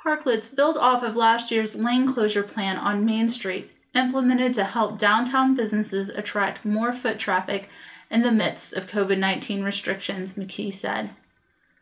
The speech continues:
Parklets will include single and shared outdoor seating with social distancing.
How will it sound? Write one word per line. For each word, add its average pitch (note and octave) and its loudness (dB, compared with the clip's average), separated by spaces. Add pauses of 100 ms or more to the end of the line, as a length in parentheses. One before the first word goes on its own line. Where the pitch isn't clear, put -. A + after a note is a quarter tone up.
(300)
Parklets D4 2
will C4+ 2
include A#3 2
single C4+ 2
and A3 2
shared A3+ 0
outdoor C4 2
seating G#3 0
with G3 -2
social G#3 0
distancing. G3 -8